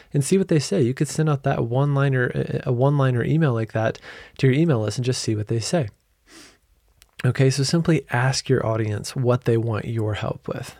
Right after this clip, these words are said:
Okay, that's number three. Number four is then ask them how they want your help. So let's say you've identified the problem,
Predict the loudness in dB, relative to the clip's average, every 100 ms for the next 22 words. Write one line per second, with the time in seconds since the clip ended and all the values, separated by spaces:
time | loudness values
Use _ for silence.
0 | -20 -2 0 0 -4 -6 -8 -4 -4 -4
1 | _ _ -20 -18 -18 -20 -20 _ 0 2
2 | 2 4 4 4 2 4 2 2 -6 -20
3 | _ _ 0 0 -2 -2 -2 -2 -6 -6
4 | -2 0 2 2 2 0 -4 -4 -4 -4
5 | -6 -8 -20 _ _ -4 2 2 2 0
6 | 2 4 2 0 0 0 0 0 -2 -2
7 | -2 -4 -6 -6 -4 -2 0 0